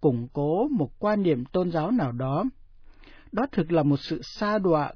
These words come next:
cảm thức tôn giáo chân chính, gây nên những hậu quả bi thảm và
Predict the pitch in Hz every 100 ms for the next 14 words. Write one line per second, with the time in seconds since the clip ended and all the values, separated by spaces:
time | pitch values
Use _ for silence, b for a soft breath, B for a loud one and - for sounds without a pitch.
0 | - 143 107 - - - 175 156 147 196
1 | - 170 151 160 156 226 - b b b
2 | 160 170 160 165 160 156 247 233 147 143
3 | 120 135 196 208 - 147 110 113 151 b
4 | b b -